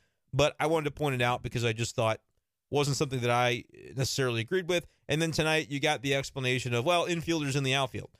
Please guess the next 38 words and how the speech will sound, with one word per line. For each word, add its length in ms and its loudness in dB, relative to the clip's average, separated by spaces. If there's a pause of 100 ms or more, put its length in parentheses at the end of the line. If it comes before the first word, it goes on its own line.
(640)
<sighs> 480 -10
I 140 2
just 220 -4
don't 180 0
really 220 -2
know 240 2
if 100 -8
that 200 0
is 120 -2
fully, 580 -2 (480)
fully, 640 0
uh, 300 -2
explaining 760 -2
what's 180 -2
kinda 220 -4
going 220 0
on 100 2
with 120 -6
the 60 -8
Cardinals 340 -2
from 140 -6
a 60 2
fundamental 460 -2
standpoint. 560 -4 (340)
But 300 2
those 240 2
things 280 -4
do 220 -2
cause 340 0
everybody 460 0
a 60 2
little 200 0
bit 140 -4
to 80 -4
press, 360 -2
I 60 0
think, 200 -2
defensively. 540 -4